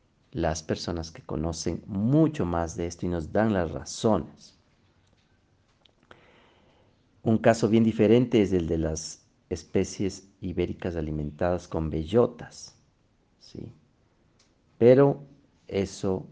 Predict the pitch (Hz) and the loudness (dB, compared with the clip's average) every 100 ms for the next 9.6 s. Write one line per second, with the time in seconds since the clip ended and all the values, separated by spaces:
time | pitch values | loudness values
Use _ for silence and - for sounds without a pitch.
0 | _ _ _ - 85 - 90 85 82 87 | _ _ _ -10 -10 -6 -4 -4 -4 -4
1 | 95 104 98 101 90 80 - _ _ _ | -2 0 0 2 0 -2 -12 _ _ _
2 | _ _ _ _ _ _ _ _ 98 92 | _ _ _ _ _ _ _ _ -2 0
3 | - 107 110 98 113 113 - 101 85 78 | 2 2 2 2 0 -2 -2 0 0 -2
4 | - 117 113 - - - - - _ _ | 0 2 2 0 -16 -18 -20 -20 _ _
5 | 90 85 92 104 92 - 92 - - _ | -8 -4 -4 -4 -6 -2 -2 -4 -20 _
6 | _ - 87 120 113 113 95 92 95 104 | _ -10 -4 -2 -2 -2 0 -2 -2 -2
7 | 92 95 95 95 87 - - 110 107 - | 0 -2 -4 -8 -8 -12 0 2 2 -2
8 | - - - 95 82 76 82 - _ 110 | -12 -12 -12 -8 -4 -4 -6 -10 _ -2
9 | 98 - - - - | -2 -6 -16 -18 -20